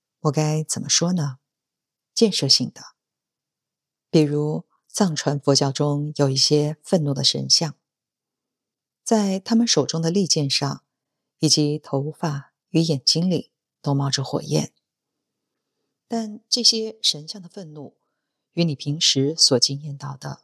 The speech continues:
普通的、充满冲突的愤怒不太一样。这一点很难用语言来描述。但是如果你看着这些神像，就会发现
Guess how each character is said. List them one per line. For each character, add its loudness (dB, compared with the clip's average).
普 -12
通 -12
的、 -4
充 -12
满 -16
冲 -8
突 -20
的 -12
愤 -12
怒 -12
不 -16
太 -14
一 -18
样。 -12
这 -2
一 -2
点 -8
很 -12
难 -6
用 -8
语 -8
言 -4
来 -6
描 -8
述。 -2
但 2
是 2
如 4
果 2
你 2
看 -8
着 -8
这 -2
些 0
神 -2
像， 0
就 2
会 2
发 -6
现 0